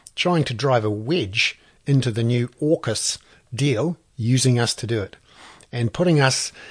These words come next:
in the awkward position of either having to reject China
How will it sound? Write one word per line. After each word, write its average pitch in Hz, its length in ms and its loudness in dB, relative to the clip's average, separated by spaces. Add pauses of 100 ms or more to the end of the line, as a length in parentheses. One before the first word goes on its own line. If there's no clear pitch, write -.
(300)
in 127 120 0
the 123 100 0
awkward 180 380 2
position 113 560 0
of 113 240 -4
either 196 300 2
having 143 260 2
to - 120 -4
reject - 540 -4
China 156 560 0